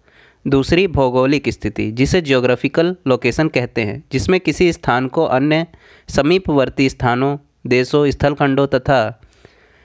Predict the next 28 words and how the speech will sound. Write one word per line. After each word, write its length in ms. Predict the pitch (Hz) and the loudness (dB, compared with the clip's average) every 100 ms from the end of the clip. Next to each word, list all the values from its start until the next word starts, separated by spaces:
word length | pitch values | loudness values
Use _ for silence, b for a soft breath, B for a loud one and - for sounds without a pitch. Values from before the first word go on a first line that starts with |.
| b b b b - | b b b b -6
जल 260 | 131 165 190 | 0 0 2
राशियों 440 | 165 143 151 151 | 0 0 0 0
के 140 | 147 160 | 0 -2
परिप्रेक्ष्य 760 | 143 131 - 156 - 123 123 - _ _ _ | -2 -2 -2 -4 -4 -4 -4 -8 _ _ _
में 100 | 165 | 0
व्यक्त 260 | 160 156 - | 2 0 -4
किया 240 | 123 113 | 0 2
जाता 300 | 104 98 - | 2 0 -4
है। 180 | 101 107 - _ _ _ _ _ _ - | -6 -8 -16 _ _ _ _ _ _ -4
खगोलीय 500 | 131 120 135 175 175 | 0 2 0 0 -2
स्थिति 360 | - 165 175 170 | -4 -4 0 0
को 160 | 175 | 0
समझने 520 | 165 143 127 127 151 | 0 2 2 2 0
के 180 | 160 160 | 0 0
लिए 200 | 156 160 | 2 0
ग्लोब 400 | 143 120 123 143 | 0 0 2 2
या 140 | 151 151 | 2 2
मानचित्र 560 | 127 120 - 156 131 | 2 0 -2 -2 -2
पर 260 | 113 110 117 b b b - | -2 -4 -6 b b b -4
अक्षांश 680 | 123 - - 143 170 175 - _ b b - | -4 -2 0 0 0 -4 -14 _ b b -2
तथा 180 | 147 190 | 0 2
देशांतर 500 | 165 - 151 151 170 | 0 2 0 2 0
रेखाओं 360 | 147 - 139 | 0 0 -2
का 260 | 135 156 185 b b b b - | 0 -2 -2 b b b b 0
रेखाजाल 520 | 135 131 165 147 143 | 0 2 0 0 -2
समझना 400 | - 127 120 151 | 0 0 2 2
आवश्यक 580 | 160 123 120 - 120 - | 2 2 0 0 -2 -2
है। 240 | 98 98 | -12 -14